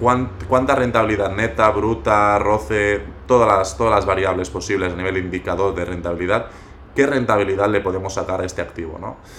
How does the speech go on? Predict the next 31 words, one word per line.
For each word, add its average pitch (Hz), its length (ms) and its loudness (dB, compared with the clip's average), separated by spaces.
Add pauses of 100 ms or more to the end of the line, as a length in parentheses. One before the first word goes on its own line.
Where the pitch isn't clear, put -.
(260)
Cuarto, 110 520 4 (180)
eh, 92 640 2 (520)
tema 107 200 -2
de 113 80 0
financiación. 92 920 -6 (200)
¿Cómo 117 240 2
podemos 113 400 2
financiar 101 460 -4
esta 101 180 -2
operación? 87 720 -6
¿Tenemos 101 320 -6
capital 95 400 -2
propio 117 440 0
para 92 200 -2
poder 92 200 -2
comprarlo 92 380 -4
directamente? 95 840 -4 (240)
¿Es, - 440 -4 (100)
eh, 90 920 0
razonable 101 600 0
hacerlo 98 300 -2
con 90 120 -6
capital 90 320 -4
propio 113 380 0
o 101 40 2
los 92 140 -2
números 98 240 -2
salen 95 240 -4
mejor 92 260 -6
si 98 120 -8
financiamos? 85 760 -10